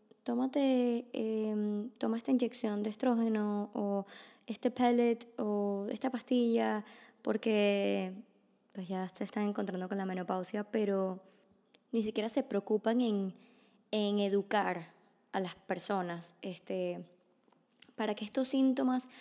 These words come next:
no sean tan fuertes, porque claro que va a haber sintomatología, eh, tu cuerpo está cambiando, pero ¿cómo lidiar con ellos versus "toma este medicamento"?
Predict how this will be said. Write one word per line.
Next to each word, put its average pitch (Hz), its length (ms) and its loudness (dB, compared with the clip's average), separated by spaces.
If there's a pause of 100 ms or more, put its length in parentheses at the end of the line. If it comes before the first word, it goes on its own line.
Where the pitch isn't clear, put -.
(260)
no 214 100 0
sean 220 260 2
tan 196 240 -2
fuertes, 196 760 2 (340)
porque 254 260 -4
claro 381 260 0
que 247 100 2
va 220 100 4
a 208 40 4
haber 214 140 2
sintomatología, 190 1120 -2
eh, 175 420 -6
tu - 80 -14
cuerpo 185 220 -8
está 196 140 -2
cambiando, 185 600 -2 (720)
pero 202 560 2 (260)
¿cómo 202 240 -4
lidiar 202 520 0
con 180 180 -10
ellos - 560 -6 (420)
versus 185 800 -4 (680)
"toma 196 200 -2
este 185 160 -8
medicamento"? - 600 -8